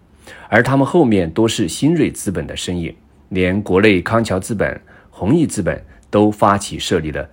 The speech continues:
专门面向医疗的S P S A。不过随之而来的是，这近两百家新上市的生物科技公司股价都跌破了发行价。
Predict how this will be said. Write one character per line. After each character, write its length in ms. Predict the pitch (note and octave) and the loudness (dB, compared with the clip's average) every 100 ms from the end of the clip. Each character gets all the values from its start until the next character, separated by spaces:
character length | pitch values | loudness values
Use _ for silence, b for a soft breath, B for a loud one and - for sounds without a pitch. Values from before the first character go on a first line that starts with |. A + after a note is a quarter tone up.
| _ | _
专 220 | - C3+ | 2 4
门 240 | C#3+ E2 D2+ | 4 -2 -4
面 200 | A2 E2+ | -4 -4
向 200 | - C2+ | -6 -8
医 180 | G2+ D#3+ | -2 4
疗 180 | G#2+ D2 | 4 2
的 160 | - - | -10 -8
S 200 | F2 E2 | -8 -8
P 220 | - D#2 | -10 -10
S 160 | D2+ D#2+ | -8 -10
A。 100 | D2 _ b b b b - | -12 _ b b b b -2
不 100 | B2+ | 2
过 240 | C3 C#3+ - - | 4 2 0 -14
随 260 | - G#2+ | 0 2
之 200 | C3+ E3 | 4 2
而 180 | - G2+ | 2 4
来 220 | G#2 D#2 | 4 2
的 120 | C3 A#2+ | 0 0
是， 240 | A#2+ - b b b _ | 0 -4 b b b _
这 180 | - A#2 | 2 4
近 320 | - A2+ - | 4 0 0
两 220 | G2 G#2 E3 | 0 2 4
百 200 | D#2 C#2+ | 0 0
家 280 | F#2+ F#2+ - | 0 0 -2
新 300 | - D#3 D#3+ | -2 2 2
上 240 | D#3 C3 G#2+ | 4 2 2
市 100 | G#2 | 0
的 220 | F#2+ - | 0 0
生 220 | - A#2 | 0 0
物 80 | G2 | 0
科 120 | G#2 | -2
技 140 | F2 | -4
公 160 | F2 F#2+ | -4 -6
司 260 | - G2+ G#2 _ | -4 -6 -6 _
股 200 | - D#2 | -8 -4
价 200 | D2+ G#2 - - | 0 0 -2 -2
都 180 | G#2 | -2
跌 240 | G2+ B2+ C3 | 0 0 0
破 200 | - - | 2 -2
了 180 | - - | -2 -4
发 180 | F#2 E2 | -2 -2
行 180 | - D2 | -6 -10
价。 160 | - | -12